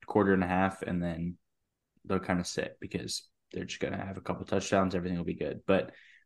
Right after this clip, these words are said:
my point being, T Higgins is in that conversation with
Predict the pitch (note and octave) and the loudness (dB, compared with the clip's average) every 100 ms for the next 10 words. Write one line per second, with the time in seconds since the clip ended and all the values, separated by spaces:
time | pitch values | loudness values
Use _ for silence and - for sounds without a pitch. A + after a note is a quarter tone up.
0 | - G#2+ - A#2+ A2 A2 G2+ G2 F#2 G2 | 4 4 8 8 8 8 6 8 6 2
1 | - - G2 G2 F#2+ F#2 F#2 F#2 F2+ F2+ | -4 0 2 4 4 4 2 2 2 2
2 | F2+ E2+ F2 F2 - F#2 E2+ E2+ - | 0 -2 0 -2 0 -2 -2 -2 -6